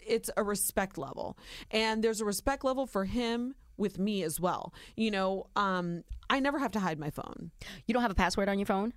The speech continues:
Speaker 1: I have a password on my phone, but he knows it.
Speaker 2: He knows it. Okay.
Speaker 1: And there's, and, you know, I never have to worry about falling asleep on the couch and having him look at my phone because there's really nothing going on.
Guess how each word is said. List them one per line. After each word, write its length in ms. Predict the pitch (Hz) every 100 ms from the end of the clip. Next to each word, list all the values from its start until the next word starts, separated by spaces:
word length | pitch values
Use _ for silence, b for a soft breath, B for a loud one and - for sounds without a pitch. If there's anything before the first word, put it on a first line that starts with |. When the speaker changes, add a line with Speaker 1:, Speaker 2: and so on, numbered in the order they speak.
| -
Speaker 1:
I 40 |
have 80 | 330
a 40 |
password 340 | 185 277 - 269
on 60 |
my 60 | 262
phone, 160 | 269
but 80 | 247
he 140 | 208 220
knows 200 | 233 -
it. 160 | - -
Speaker 2:
He 80 | -
knows 280 | 170 151 123
it. 120 | 120
Okay. 260 | - 226 113
Speaker 1:
And 180 | 254 240
there's, 240 | 247 247 233
and, 240 | - 240 - -
you 160 | 247
know, 220 | 240 220 -
I 200 | 220 254
never 280 | 277 254 254
have 200 | 233 220
to 60 | 220
worry 260 | 202 202
about 260 | 196 175 127
falling 280 | 196 190 185
asleep 320 | 185 202 185
on 120 | 175
the 80 | 170
couch 280 | 208 175 170
and 80 | 170
having 220 | 175 175
him 180 | 180 165
look 220 | 175 196
at 100 | -
my 200 | 175 170
phone 340 | - 175 220
because 300 | 202 202 180
there's 340 | 196 190 160 151
really 300 | 175 208 160
nothing 300 | 160 165 165
going 240 | 160 147
on. 360 | 143 160 240